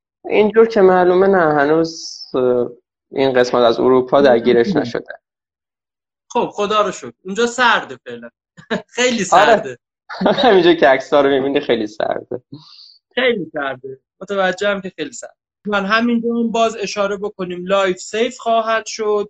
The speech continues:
Speaker 2: و دوباره دسترسی دارن عزیزان که بتونن ببینن و نکات مد نظرشون و سوالاتشون رو چه توی خود این لایو چه در آینده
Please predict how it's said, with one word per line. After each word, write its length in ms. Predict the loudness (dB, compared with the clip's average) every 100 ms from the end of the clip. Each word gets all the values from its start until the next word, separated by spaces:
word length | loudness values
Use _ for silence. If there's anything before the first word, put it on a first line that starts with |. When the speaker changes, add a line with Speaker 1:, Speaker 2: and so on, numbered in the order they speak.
| -4
Speaker 2:
و 340 | 0 2 0 -2
دوباره 460 | -4 -2 -2 -2 -2
دسترسی 560 | -2 -4 -8 -14 -14 -8
دارن 340 | -4 -2 -4
عزیزان 440 | -6 -10 -10 -10 -10
که 80 | -12
بتونن 420 | -16 -12 -12 -6 -4
ببینن 580 | -2 -2 -2 -2 -4 -6 _ _ _ _ -4
و 220 | 0 0
نکات 380 | -2 -4 -4 -4
مد 320 | -4 -4 -4
نظرشون 540 | -6 -4 -4 -4 -8
و 40 | -12
سوالاتشون 800 | -6 -4 -2 -4 -6 -8 -6 -4
رو 260 | -4 -4 -8 _ _ _
چه 200 | -2 0
توی 240 | 0 -4
خود 240 | -4 -4 -4
این 180 | -4 -4
لایو 160 | -4
چه 160 | -4 -4
در 220 | -2 -2
آینده 760 | -2 -2 -4 -4 -6 -4 -6